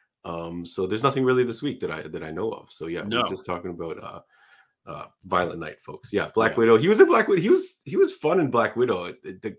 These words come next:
Speaker 1: the plot just didn't work for all
Speaker 2: Yeah.
Speaker 1: players involved. Even Florence Pu-, Pugh, uh,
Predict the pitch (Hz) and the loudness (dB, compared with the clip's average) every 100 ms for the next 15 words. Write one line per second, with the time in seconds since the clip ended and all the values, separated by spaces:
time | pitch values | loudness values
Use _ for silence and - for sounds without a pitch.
0 | _ 104 85 _ _ _ - 151 165 - | _ -8 -8 _ _ _ -10 2 2 2
1 | - _ - 113 - _ _ - 107 92 | -10 _ -10 -10 -10 _ _ -8 -8 -4
2 | 98 95 - 92 - 98 87 110 - _ | -4 -6 -8 -10 -8 -8 -10 -12 -20 _
3 | _ _ _ 85 82 98 90 87 82 85 | _ _ _ -12 -4 -2 -2 -6 -10 -12
4 | 85 95 101 - 101 90 - - 107 - | -10 -8 -10 -4 -4 -4 -6 -12 -10 -10
5 | - - 104 80 - - 80 | -14 -4 -4 -4 -12 -14 -12